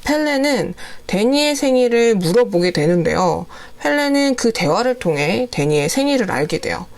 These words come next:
데니의 생일을 들은 펠레는 "네가 우리 마을 축제에 오면 정말 좋아할 것 같아" 라고 이야기를 꺼내게 됩니다. 이걸 보면 펠레는 데니에게 어느 정도 감정이 있는 것처럼 보이죠.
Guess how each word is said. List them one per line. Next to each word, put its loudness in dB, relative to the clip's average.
데니의 2
생일을 2
들은 2
펠레는 0
"네가 2
우리 2
마을 2
축제에 -2
오면 0
정말 2
좋아할 0
것 -6
같아" -6
라고 0
이야기를 0
꺼내게 0
됩니다. -8
이걸 0
보면 0
펠레는 0
데니에게 2
어느 2
정도 2
감정이 0
있는 2
것처럼 0
보이죠. 0